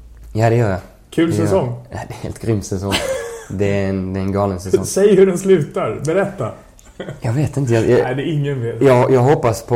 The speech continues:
Speaker 1: att, eh, Leicester tar det bara för att det hade varit en otrolig historia. Förmodligen det största som har hänt i, ja, det är det största som hade hänt i fotbollen.
Speaker 2: Är inte
Speaker 1: Skulle jag
Speaker 2: de
Speaker 1: säga.
Speaker 2: roligast?
Speaker 1: Jo, det är just därför jag vill att de ska vinna.
Speaker 2: Ja.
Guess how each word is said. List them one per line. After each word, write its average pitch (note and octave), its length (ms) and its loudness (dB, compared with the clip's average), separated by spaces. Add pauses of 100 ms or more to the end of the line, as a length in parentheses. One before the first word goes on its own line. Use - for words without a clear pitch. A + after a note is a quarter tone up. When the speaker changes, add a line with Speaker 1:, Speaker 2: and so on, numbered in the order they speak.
(120)
Speaker 1:
att, A2 340 -2
eh, A#2 80 2
Leicester A2 560 0
tar G#2+ 220 0
det G2+ 80 0
bara G2+ 240 0
för - 180 -6
att - 340 -12 (600)
det - 160 -10
hade G2 120 -4
varit F#2 140 -6
en G2 80 -4
otrolig F#2+ 360 -4
historia. G2+ 380 -8 (680)
Förmodligen G#2+ 400 0
det F#2+ 80 -2
största G2 380 -6
som G2 160 -10
har G2+ 80 -6
hänt G2 240 -8
i, G2 800 -8 (100)
ja, G#2+ 120 -8
det G#2+ 100 4
är G#2+ 60 4
det F#2+ 80 0
största G2+ 200 -2
som G2+ 160 -8
hade G2 340 -8 (240)
hänt G#2 300 -8
i G2 80 -10
fotbollen. - 360 -14 (1000)
Speaker 2:
Är B2+ 40 -4
inte B2 120 -2
Speaker 1:
Skulle - 60 4
jag G3 160 2
Speaker 2:
de C3+ 60 4
Speaker 1:
säga. C#3+ 120 2
Speaker 2:
roligast? A#2+ 420 -8 (920)
Speaker 1:
Jo, G#2+ 320 4 (100)
det G#2+ 60 -4
är G#2+ 60 -2
just G2+ 200 -4
därför G#2+ 240 -4
jag G2 80 -6
vill F#2+ 100 -6
att G2 100 -10
de G2 100 -10
ska G2 140 -10
vinna. A#2+ 280 -6
Speaker 2:
Ja. C#3+ 260 -6